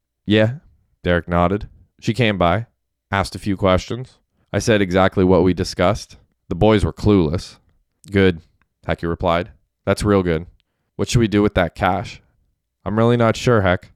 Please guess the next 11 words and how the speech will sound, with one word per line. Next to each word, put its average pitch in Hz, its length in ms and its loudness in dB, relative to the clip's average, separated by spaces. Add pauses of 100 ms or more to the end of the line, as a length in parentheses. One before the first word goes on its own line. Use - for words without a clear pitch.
(380)
Hecky 104 260 -4
cut 87 200 0
Derek 92 300 2
off. 80 340 -4 (320)
"I - 60 -12
sold 104 240 2
the 85 80 -2
dope, 92 380 2
eh?" 92 220 0 (580)
"No 95 200 0
way. 85 400 0